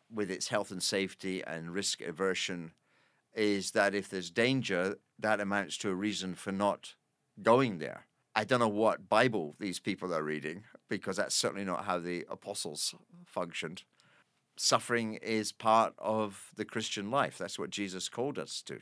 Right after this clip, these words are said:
to follow him, to take up our crosses daily,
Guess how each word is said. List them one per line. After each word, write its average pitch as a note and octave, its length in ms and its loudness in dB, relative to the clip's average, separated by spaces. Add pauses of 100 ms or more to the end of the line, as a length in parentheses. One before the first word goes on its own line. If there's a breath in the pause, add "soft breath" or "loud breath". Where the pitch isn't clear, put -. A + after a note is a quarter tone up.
to D2 160 -14
follow F#2 400 -2
him, E2+ 320 -6 (180)
to - 80 -16
take F#2+ 260 -6
up E2 140 -6
our E2 120 -4
crosses D#2 420 -10
daily, D#2+ 460 -4